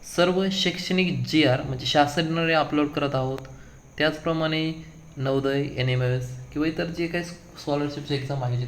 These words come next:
करते, जे इथं आपण व्हिडिओ आपल्या चॅनलवर टाकत आहे, त्यामुळे चॅनलसोबत राहा, चॅनलला सबस्क्राईब करा.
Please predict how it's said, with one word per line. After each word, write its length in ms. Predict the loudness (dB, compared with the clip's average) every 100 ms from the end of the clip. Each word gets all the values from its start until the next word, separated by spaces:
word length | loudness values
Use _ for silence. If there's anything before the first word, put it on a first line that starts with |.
| -4
करते, 220 | -4 -4
जे 120 | -4
इथं 160 | -4 -4
आपण 180 | -6 -2
व्हिडिओ 220 | -2 -2
आपल्या 260 | -2 -2
चॅनलवर 280 | 0 0 0
टाकत 300 | -2 -4 -2
आहे, 140 | -2 -4 -8 -14 -18 -10 -4
त्यामुळे 220 | -2 0
चॅनलसोबत 640 | 0 0 0 -2 -2 0
राहा, 200 | 2 2
चॅनलला 440 | 0 -2 0 0 0
सबस्क्राईब 520 | -2 -4 -4 -4 -4
करा. 340 | -4 -4 -4